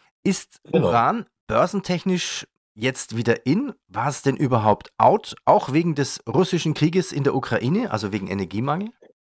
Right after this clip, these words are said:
Speaker 2: Genau, das wird ja zunehmend mehr ein Thema, zumal man festgestellt hat, also zumindest die Europäer festgestellt haben, dass Abhängigkeit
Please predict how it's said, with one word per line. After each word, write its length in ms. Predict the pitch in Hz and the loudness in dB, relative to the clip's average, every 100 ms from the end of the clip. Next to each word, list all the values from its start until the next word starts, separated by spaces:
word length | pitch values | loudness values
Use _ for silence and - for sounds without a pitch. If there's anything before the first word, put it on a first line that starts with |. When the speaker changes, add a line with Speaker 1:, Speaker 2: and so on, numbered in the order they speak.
| - | 4
Speaker 2:
Genau, 200 | 156 110 | 8 8
das 160 | 110 147 | 8 8
wird 120 | 147 | 6
ja 100 | 113 | 6
zunehmend 440 | 135 127 117 107 | 4 2 2 2
mehr 160 | 120 120 | 4 4
ein 180 | 95 98 | 4 2
Thema, 480 | 107 110 107 82 - | 0 2 2 2 -2
zumal 1120 | - 104 101 98 98 101 101 98 98 95 95 | -8 -4 0 2 4 4 4 2 2 0 -2
man 300 | 95 101 101 | -2 -2 -2
festgestellt 600 | 107 101 98 - 95 85 | -4 -6 -6 0 2 2
hat, 220 | 95 87 76 | 2 2 2
also 160 | 82 | 0
zumindest 340 | 80 101 87 - | 0 0 2 0
die 80 | |
Europäer 380 | 80 85 107 92 | 0 2 2 2
festgestellt 480 | 98 - 87 90 87 | 0 -4 0 0 2
haben, 360 | 90 95 98 95 - - - | 4 4 2 -2 -10 -20 -4
dass 200 | - 95 | -2 0
Abhängigkeit 960 | - 104 110 104 98 104 98 98 92 | 0 2 4 4 2 4 6 6 2